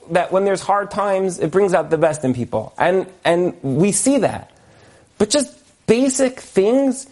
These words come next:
yes, I could call my ninety-eight-year-old grandmother, Bubby Susie, and, "Bubby, I love you." Yeah, and I could call her, but I, I can't go visit. It, there, there's a disconnect. There's a disconnect. There's, there's so much of our daily interactions which has been upended.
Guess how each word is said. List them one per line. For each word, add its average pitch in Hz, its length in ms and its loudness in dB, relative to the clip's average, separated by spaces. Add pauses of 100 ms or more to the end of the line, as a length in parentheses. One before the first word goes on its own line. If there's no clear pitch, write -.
(140)
yes, 233 300 2
I 175 100 2
could 180 200 0
call 226 200 2
my 202 140 2
ninety-eight-year-old 175 840 2
grandmother, 147 440 -2
Bubby 143 280 0
Susie, 123 460 -4
and, 139 140 -8
"Bubby, 175 320 2
I 143 60 2
love 151 260 0
you." 110 220 -8 (340)
Yeah, 156 300 2
and 185 100 2
I 196 100 -2
could 196 160 -2
call 208 260 2
her, 135 100 0
but 170 140 0
I, 247 240 -2
I 247 100 -2
can't 269 260 -2
go 226 120 0
visit. 143 440 -4 (300)
It, 202 160 0
there, 269 160 2
there's 247 280 2
a 247 80 2
disconnect. 262 960 -2 (440)
There's 254 180 2
a 302 100 0
disconnect. 269 640 0
There's, 208 300 2 (220)
there's 254 200 2
so 285 400 2
much 262 340 0 (180)
of 208 160 0
our 220 80 2
daily 240 460 2
interactions 214 720 -2
which 175 140 -4
has 175 160 0
been 196 320 2 (280)
upended. 240 920 -2